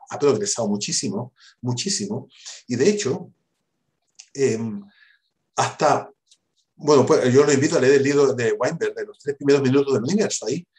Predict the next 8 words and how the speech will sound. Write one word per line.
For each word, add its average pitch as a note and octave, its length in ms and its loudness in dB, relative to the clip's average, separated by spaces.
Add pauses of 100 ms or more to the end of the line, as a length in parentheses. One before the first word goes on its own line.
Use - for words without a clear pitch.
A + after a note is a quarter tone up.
(280)
hasta B2 440 -8 (580)
milésimas D3 640 0
de F3 80 -4
segundo A#2 720 -2 (100)
después B2+ 240 -2
del A#2+ 100 -4
Big G#2+ 140 -12
Bang, E3 320 -4